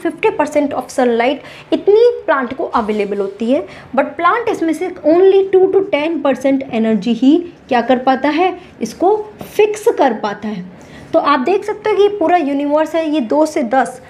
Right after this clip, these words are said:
two to टेन एनर्जी पे ही dependent है, इस पे ही total universe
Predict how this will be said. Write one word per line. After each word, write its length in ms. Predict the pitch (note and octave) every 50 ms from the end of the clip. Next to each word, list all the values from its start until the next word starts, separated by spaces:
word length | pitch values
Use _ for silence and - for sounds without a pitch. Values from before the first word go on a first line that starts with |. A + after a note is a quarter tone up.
| - - -
two 120 | - D4+ D#4
to 160 | D#4 F4+ -
टेन 320 | - C#4 C#4+ D#4+ F4 F4
एनर्जी 340 | D#4 B3+ A#3+ A#3 G#3+ A3 A#3+
पे 160 | B3+ - B3+
ही 160 | A#3+ A3 C#4 E4
dependent 760 | B3 G3+ F3 A#3 - - B3+ B3 B3 B3+ C4+ C#4 B3 A3+
है, 180 | G3+ G3 F#3+ F#3+ - - - - - - -
इस 120 | C4 -
पे 160 | - - D4+
ही 180 | C#4 B3+ C#4 E4
total 400 | D#4+ D4 A#3+ A3 - C4+ C4+ C4
universe 480 | A#3 A3 G#3+ A3 A3 A3 C4 D#4 D#4